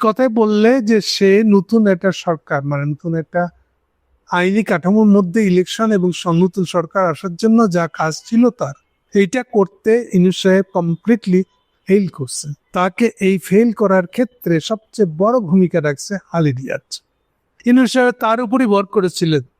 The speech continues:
ভাবছিলেন এটা দিয়ে ওনার বেহেশতি যাত্রা পার হয়ে যাবেন, কোনো সমস্যা। ফলাফল হচ্ছে এই যে উনি কিছুই করতে পারেননি।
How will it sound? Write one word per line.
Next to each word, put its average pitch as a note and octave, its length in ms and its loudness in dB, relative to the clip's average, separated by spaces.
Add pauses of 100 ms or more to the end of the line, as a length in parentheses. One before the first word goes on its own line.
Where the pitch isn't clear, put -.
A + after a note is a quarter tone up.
(360)
ভাবছিলেন F#3 460 0
এটা F3 240 2
দিয়ে F3 240 2
ওনার E3 260 0 (1000)
বেহেশতি G3 340 -2
যাত্রা E3 520 -2 (720)
পার D#3 160 0
হয়ে C#3+ 180 2
যাবেন, B2 240 -2 (280)
কোনো F3+ 140 0
সমস্যা। D#3 440 -4 (1120)
ফলাফল F#3+ 400 0
হচ্ছে A3 200 2
এই F#3+ 300 2
যে F#3 120 2
উনি F#3 240 4
কিছুই F#3 320 -2
করতে F3 260 -6
পারেননি। C3+ 340 -6